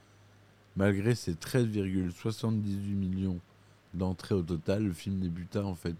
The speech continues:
modestement, comme un film qui ne dépasserait pas deux ou trois millions d'entrées. En deuxième semaine, il attire cent cinquante mille personnes de plus que la première.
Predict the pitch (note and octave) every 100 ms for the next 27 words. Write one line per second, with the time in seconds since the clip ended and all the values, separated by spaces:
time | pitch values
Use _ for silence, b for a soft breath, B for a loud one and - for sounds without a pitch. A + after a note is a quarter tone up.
0 | F#2+ F2+ G2 F#2+ - E2+ E2 A2 B B
1 | B B B B B - F#2+ F#2 F2+ A#2+
2 | A#2 G2 E2+ E2 F#2 F2 F2+ - F2+ E2
3 | G#2 G2+ G2+ E2+ - F#2+ F2+ F2 F2 D#2+
4 | - F#2 B2+ - - - - - - -
5 | - - - - - - - - - -
6 | B B B B B B B B - F2+
7 | F#2 G2 G#2 G#2 - G2+ A2 B2 F#2 E2+
8 | D#2+ F2+ D#2+ G#2+ G#2+ G2+ G2 G2 G#2 G2+
9 | - F#2+ - G2+ G2 E2+ F2 G#2 - F2
10 | E2 E2 D#2+ F2 F2+ G#2